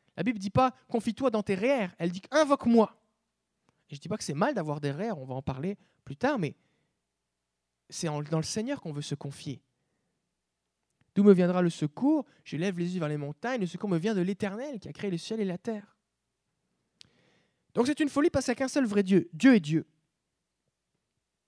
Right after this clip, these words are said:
Et deuxièmement, c'est que l'or et l'argent appartiennent à Dieu.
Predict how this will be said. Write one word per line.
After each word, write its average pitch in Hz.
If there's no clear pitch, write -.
Et 175
deuxièmement, 214
c'est 254
que 208
l'or 294
et 254
l'argent 202
appartiennent 240
à 262
Dieu. 247